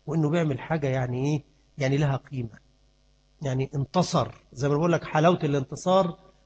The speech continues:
أحلى من الدنيا. ده الدرجة الثانية، إنه هو حاسس إنه عمل حاجة وبيحس كده يا سلام، يشكر ربنا على هذه النعمة. الدرجة الثالثة بقى إنه هو إيه؟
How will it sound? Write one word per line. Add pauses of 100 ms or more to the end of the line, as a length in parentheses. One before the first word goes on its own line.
(140)
أحلى
من
الدنيا. (800)
ده
الدرجة
الثانية، (420)
إنه
هو
حاسس
إنه
عمل
حاجة
وبيحس
كده
يا
سلام، (280)
يشكر
ربنا (380)
على
هذه
النعمة. (1000)
الدرجة
الثالثة
بقى
إنه
هو
إيه؟